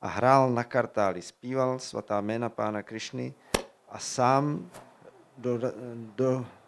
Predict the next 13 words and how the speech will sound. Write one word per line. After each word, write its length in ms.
doručil 920
poklad 400
svatého 420
jména, 420
předal 440
ten 160
poklad 420
každému, 520
koho 180
potkal, 540
až 140
se 160
to 240